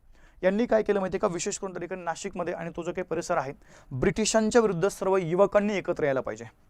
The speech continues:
काय बोललो बघा, सर्व युवकांनी एकत्र यायला पाहिजे. पण हे सर्व युवकांनी एकत्र येण्यासाठी प्रथमतः त्या युवकांच्या मनामध्ये आपल्याला राष्ट्रप्रेम, राष्ट्रभक्ती जागृत करणं आवश्यक आहे. आणि या अनुषंगाने काय केलं बघा,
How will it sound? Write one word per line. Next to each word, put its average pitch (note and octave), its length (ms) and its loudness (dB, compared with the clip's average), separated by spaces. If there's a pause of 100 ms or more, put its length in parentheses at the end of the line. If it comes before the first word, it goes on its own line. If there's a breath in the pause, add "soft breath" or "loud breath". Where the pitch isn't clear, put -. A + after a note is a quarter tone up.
काय D3+ 100 2
बोललो E3 160 4
बघा, E3 160 6
सर्व F3+ 300 4 (320 soft breath)
युवकांनी G3+ 480 8 (320 soft breath)
एकत्र G#3+ 300 8
यायला F#3+ 160 10
पाहिजे. E3 240 2 (360 soft breath)
पण G#3+ 120 4
हे G3+ 220 0
सर्व A3 320 4
युवकांनी G#3 640 4
एकत्र F#3+ 300 -4
येण्यासाठी F#3+ 540 -6 (160)
प्रथमतः G3+ 560 -4
त्या G3+ 140 -4
युवकांच्या F#3 540 -4
मनामध्ये F3+ 460 0 (380 soft breath)
आपल्याला F#3+ 360 0
राष्ट्रप्रेम, G3+ 720 0
राष्ट्रभक्ती E3+ 720 -6
जागृत F3 340 2
करणं E3+ 160 -4
आवश्यक D#3+ 320 -4
आहे. D3+ 160 -4 (300 soft breath)
आणि E3+ 180 -6
या G#3 100 2
अनुषंगाने E3+ 480 -6
काय D#3 160 0
केलं D3 200 -4
बघा, D3+ 180 -2